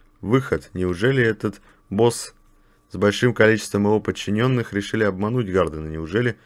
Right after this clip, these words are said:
Гардена нет никаких, э, даже нет никаких коллег? Его просто обманули и пытались подставить.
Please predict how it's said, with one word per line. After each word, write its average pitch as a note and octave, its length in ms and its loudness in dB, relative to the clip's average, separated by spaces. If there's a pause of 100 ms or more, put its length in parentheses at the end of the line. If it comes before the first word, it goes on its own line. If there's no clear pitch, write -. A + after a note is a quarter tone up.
(520)
Гардена G2 460 -2
нет G2+ 280 -2 (240)
никаких, F#2+ 640 -6 (580)
э, F2+ 280 0 (420)
даже G2 240 2
нет A2 160 -2
никаких G#2 280 -10
коллег? F#2+ 360 4
Его G2 160 2
просто A#2 280 2
обманули A2 440 2
и - 20 0
пытались G#2+ 400 0
подставить. F#2 680 2